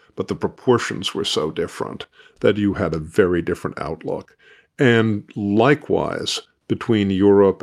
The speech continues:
and the U S back then, you had other big gaps in attitude. Um, the proportion of people who said they were optimistic about the future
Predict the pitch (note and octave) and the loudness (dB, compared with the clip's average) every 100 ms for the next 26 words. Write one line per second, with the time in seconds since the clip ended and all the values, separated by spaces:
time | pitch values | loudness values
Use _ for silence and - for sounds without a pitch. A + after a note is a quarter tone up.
0 | - G#2+ G2 F#2 G2 F2+ F2+ E2 - - | -4 -2 -2 0 0 2 0 0 -6 -4
1 | F2 D#2 - E2+ G2+ B2+ E2+ E2+ F#2+ _ | -4 -4 -8 -4 0 0 0 -4 -8 _
2 | _ _ _ _ _ _ _ _ - B2+ | _ _ _ _ _ _ _ _ -6 0
3 | G#2 G2+ G2+ F2+ - A2 A2+ G#2 F#2+ E2 | 0 0 -2 -2 0 4 6 6 4 2
4 | - G#2 G2+ G2 F#2 F#2+ E2+ E2+ - - | -8 -4 0 0 0 -2 -2 -6 -8 -10
5 | - A2 F#2+ F2 F2 E2+ - - D#2 E2+ | -6 -4 -4 -4 -4 -6 -8 -8 -8 -8
6 | - - B1+ - - _ _ _ - G#2+ | -4 -4 -4 -12 -20 _ _ _ -6 -2
7 | F#2 F2 E2+ _ - - - - _ A#2 | -2 -4 -10 _ -20 -20 -20 -20 _ -2
8 | G#2+ - A2+ G#2 A2 F#2 A2 G2 F#2 - | -2 4 4 4 0 0 0 0 -2 -4
9 | A2 - G#2 F#2 F#2+ F#2 F#2 F#2 A2 F2+ | -4 0 0 2 0 0 -2 -6 -6 -6
10 | - - E2 E2+ D#2+ - - G2 - - | -6 -8 -6 -6 -6 -8 -2 -2 -2 -6
11 | - | -6